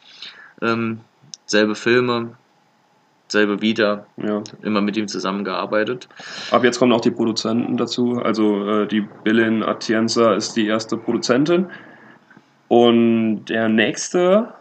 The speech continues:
Speaker 2: ist Bruce Richmond. Konnte ich auch keine Infos finden. Den Namen habe ich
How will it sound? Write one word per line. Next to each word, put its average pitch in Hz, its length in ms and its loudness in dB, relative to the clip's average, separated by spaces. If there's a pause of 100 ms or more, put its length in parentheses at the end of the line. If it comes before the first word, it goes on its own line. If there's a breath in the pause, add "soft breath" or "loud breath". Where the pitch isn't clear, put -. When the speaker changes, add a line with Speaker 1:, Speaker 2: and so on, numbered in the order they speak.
(100)
Speaker 2:
ist 139 360 -2
Bruce 156 400 0
Richmond. 190 680 0 (680)
Konnte 120 320 0
ich - 180 -4
auch - 220 -4
keine 120 280 0
Infos 127 400 0
finden. 110 580 0
Den 113 160 -2
Namen 127 520 2
habe 120 160 -4
ich - 360 -8